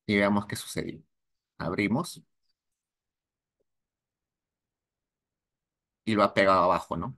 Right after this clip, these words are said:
Todo esto era la base master del dos mil veintiuno. Está acá. Todo esto era la base master.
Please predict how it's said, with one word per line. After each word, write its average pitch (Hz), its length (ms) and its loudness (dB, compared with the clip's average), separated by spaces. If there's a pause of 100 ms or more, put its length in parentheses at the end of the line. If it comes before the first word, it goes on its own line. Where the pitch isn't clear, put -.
(140)
Todo 117 320 2
esto 113 400 -4 (1400)
era 95 200 0
la 95 160 0
base 92 340 -2
master 98 560 -6 (720)
del 95 160 -4
dos 82 160 -8
mil 101 80 -4
veintiuno. 92 560 -2 (800)
Está - 160 -6
acá. - 240 -10 (840)
Todo 107 200 2
esto 104 180 -2
era 127 100 2
la 95 80 4
base 92 260 0
master. 95 420 -4